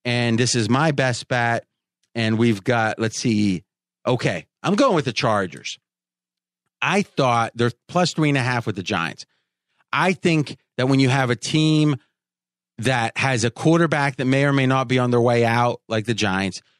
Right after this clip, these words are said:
you have a coach who may or may not be on his way out, like the Giants. When you go to oh and four,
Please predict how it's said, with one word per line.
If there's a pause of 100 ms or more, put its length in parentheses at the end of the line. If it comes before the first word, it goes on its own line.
(120)
you
have
a
coach
who
may
or
may
not
be
on
his
way
out, (160)
like
the
Giants. (400)
When
you
go
to
oh
and
four,